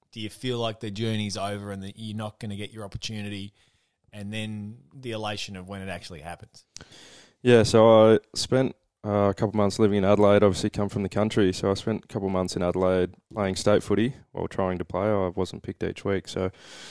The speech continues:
Speaker 2: I trained each week in the state squad for S A, and, um, by the last round, um, the coach sort of said, "Yeah, look, um, you might as well head back home. Um, you're not playing this week once again," and, um, that's sort of where I thought, you know, the dream of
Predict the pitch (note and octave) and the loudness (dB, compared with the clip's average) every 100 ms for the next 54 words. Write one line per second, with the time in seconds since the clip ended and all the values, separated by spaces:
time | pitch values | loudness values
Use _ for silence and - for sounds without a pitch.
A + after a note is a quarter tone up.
0 | - - - A#2 - A#2+ A2+ A2+ - A2 | -20 -12 0 2 6 6 8 6 6 6
1 | A2 - - A2 A2 - G2+ G#2 - G#2+ | 6 4 -6 -4 -4 2 2 2 2 2
2 | G#2 - G2 G2 F#2+ F#2+ F#2+ F#2+ F2+ - | 2 2 0 2 0 2 2 0 -4 -10
3 | F2 F2+ F2+ F2+ F2+ F2 - G2 F#2+ F#2 | -8 -4 -2 -2 -4 -8 -6 0 2 2
4 | F#2 F#2 F#2+ F#2+ G2+ G#2+ G2 - - F#2+ | 2 2 0 0 2 0 -2 -8 -8 -4
5 | F#2+ F#2+ F#2+ - G#2 - G2 G#2+ G#2 G#2+ | -4 -4 -4 -2 -2 0 -4 0 0 2
6 | G2+ G2+ G2+ _ _ _ _ _ _ _ | 2 2 -2 _ _ _ _ _ _ _
7 | _ C3 B2 A#2 A2+ A2+ A#2 A#2 A2 G#2+ | _ 4 6 6 4 2 4 4 4 4
8 | A2+ G#2+ A2 G2+ G2 - G2+ G#2 G2+ - | 4 6 4 2 0 0 0 0 -2 -8
9 | - F#2+ F#2+ G2 - F#2+ F#2 F#2+ - G2 | -8 -4 -2 -2 -2 -4 -4 -2 0 0
10 | - G#2 G2 F#2+ G#2+ B2+ A2 G2 G2 - | -2 -6 -4 0 2 2 2 0 -4 -6
11 | F#2+ F#2+ F#2 F#2 F#2+ G2 G#2 - G2 F#2 | -2 0 2 2 2 0 2 2 2 4
12 | F2+ - F#2+ F#2+ G2 F2+ F#2 F#2+ F#2 F#2+ | 2 2 0 0 -2 -6 -4 -6 -4 -2
13 | F#2+ F#2 F2 F2+ | -2 -4 -6 -10